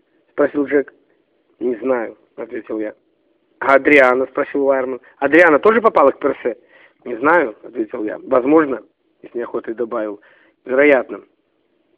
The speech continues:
«Мы не видели Адриану», — напомнил Уайерман. «Вот в чем дело».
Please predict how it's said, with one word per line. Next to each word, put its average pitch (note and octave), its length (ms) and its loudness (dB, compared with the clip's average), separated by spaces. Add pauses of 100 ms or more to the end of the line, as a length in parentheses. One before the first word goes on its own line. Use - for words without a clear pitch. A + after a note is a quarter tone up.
«Мы C#3 140 -2
не C#3 120 -2
видели F3+ 300 2
Адриану», — C3+ 540 4
напомнил B2 480 -4
Уайерман. G#2+ 340 -4
«Вот E3+ 160 -2
в - 20 -8
чем C#3+ 160 0
дело». G#2+ 300 -6